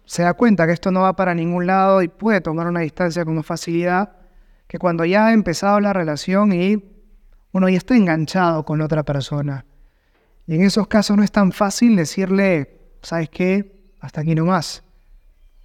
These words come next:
Que es lo que correspondería si es que no hay esa comunión en las cosas más hondas. Porque en última instancia sabemos que esta relación no va a tener futuro.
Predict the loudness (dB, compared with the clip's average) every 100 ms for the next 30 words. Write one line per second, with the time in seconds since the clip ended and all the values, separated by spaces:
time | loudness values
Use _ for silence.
0 | _ _ _ _ _ 0 2 2 2 0
1 | -2 -2 -4 -4 0 0 0 -2 -2 -2
2 | 0 2 0 -2 -4 -4 -2 -2 -2 -2
3 | -4 -4 -6 -4 -6 -6 -6 -6 -4 -4
4 | -6 -8 -16 _ _ _ _ _ _ -10
5 | -4 -4 0 0 0 0 0 -2 -2 -2
6 | -2 -6 -4 -2 -2 -2 -2 -2 0 -2
7 | -2 -4 -6 -6 -4 -2 -2 -6 -14